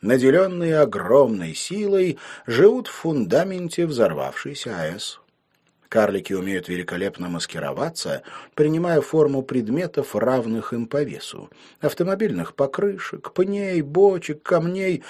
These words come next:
и в таком виде терпеливо поджидают в засаде добычу.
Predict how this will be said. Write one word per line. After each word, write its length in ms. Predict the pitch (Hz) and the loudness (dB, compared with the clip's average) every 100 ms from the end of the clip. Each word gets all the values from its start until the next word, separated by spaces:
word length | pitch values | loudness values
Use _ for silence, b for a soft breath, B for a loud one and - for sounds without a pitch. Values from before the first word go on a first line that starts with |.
| B B | B B
и 100 | 160 | 2
в 120 | 147 - | 2 4
таком 460 | 139 131 92 80 | 2 2 -2 -6
виде 300 | 110 226 214 | -4 -4 -6
терпеливо 640 | - 175 - 175 220 254 160 | -2 -2 0 -2 0 0 0
поджидают 680 | 110 98 104 90 151 185 110 | 0 0 -2 0 0 0 -6
в 60 | |
засаде 680 | 87 76 - - 117 120 120 | -8 -8 -6 -8 -6 -8 -10
добычу. 600 | 110 - - - - - | -8 -10 -10 -14 -14 -14